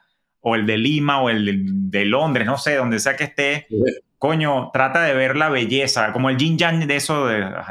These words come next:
Speaker 1: de, de asiático, chico. En todo lo malo hay algo bueno,
Speaker 2: Mm.
Speaker 1: en todo lo bueno hay algo malo. No te quedes
Speaker 2: Total.
Speaker 1: pegado porque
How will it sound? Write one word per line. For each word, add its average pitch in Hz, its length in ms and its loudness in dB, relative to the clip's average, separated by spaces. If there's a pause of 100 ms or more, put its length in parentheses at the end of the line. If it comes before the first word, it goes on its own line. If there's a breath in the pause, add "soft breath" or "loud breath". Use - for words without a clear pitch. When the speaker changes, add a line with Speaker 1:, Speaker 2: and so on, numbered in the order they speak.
(220)
Speaker 1:
de, 101 200 -10
de 104 60 0
asiático, 107 480 -2
chico. 113 260 -4
En 95 120 -6
todo 170 180 0
lo 165 140 0
malo 156 220 2
hay 156 60 2
algo 143 220 0
bueno, 160 180 4
Speaker 2:
Mm. - 40 0
Speaker 1:
en 131 60 -4
todo 135 120 0
lo 135 100 2
bueno 127 180 0
hay 135 60 0
algo 131 160 0
malo. 143 440 0 (400)
No 120 160 -2
te 147 120 -2
quedes 160 200 -2
Speaker 2:
Total. 147 160 0
Speaker 1:
pegado 127 340 2
porque 110 560 0